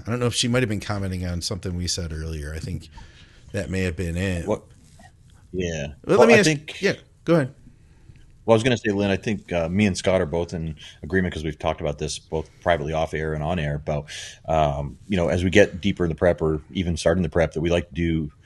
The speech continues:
Speaker 2: to do more frequent injections versus larger bolus injections. Um,
Speaker 1: Yeah.
Speaker 2: I,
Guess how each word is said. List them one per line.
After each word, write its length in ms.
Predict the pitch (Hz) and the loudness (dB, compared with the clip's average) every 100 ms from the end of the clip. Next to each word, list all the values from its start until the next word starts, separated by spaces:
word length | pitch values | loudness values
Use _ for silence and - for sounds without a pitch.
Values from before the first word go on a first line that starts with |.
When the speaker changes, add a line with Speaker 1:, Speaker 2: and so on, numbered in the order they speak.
| - - | -20 0
Speaker 2:
to 60 | 98 | 6
do 100 | 104 | 8
more 200 | 98 98 | 8 6
frequent 380 | - 104 98 87 | 6 2 2 0
injections 460 | 78 80 - 80 | 2 2 0 -2
versus 420 | 76 82 78 76 | 0 0 0 -4
larger 420 | 73 80 82 76 76 | 0 2 2 0 -4
bolus 400 | 67 76 76 - | -2 -2 -2 -4
injections. 800 | 71 - - - - - - - | -8 -8 -10 -12 -14 -14 -14 -10
Um, 220 | 73 71 92 | -4 0 0
Speaker 1:
Yeah. 180 | 85 82 - - | -2 -6 -2 6
Speaker 2:
I, 140 | 98 | 6